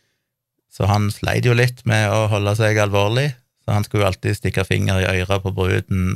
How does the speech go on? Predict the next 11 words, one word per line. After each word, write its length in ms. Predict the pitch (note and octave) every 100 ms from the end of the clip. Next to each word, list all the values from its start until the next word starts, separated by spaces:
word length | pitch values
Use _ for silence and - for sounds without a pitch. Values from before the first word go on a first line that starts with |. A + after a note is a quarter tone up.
| -
og 480 | F#2 F#2 F#2 F#2 F#2
gjøre 600 | - - - E2+ F#2 F#2
alt 160 | F2+ -
slags 220 | F#2+ - F2
rare 260 | F2+ F2+
ting 200 | F#2+ F#2+ F#2+
foran 220 | G2+ G2
kamera, 360 | G2 G2+ A2 B2
<laughs> 60 | C#3
så 240 | - -
det 420 | - _ _ E3+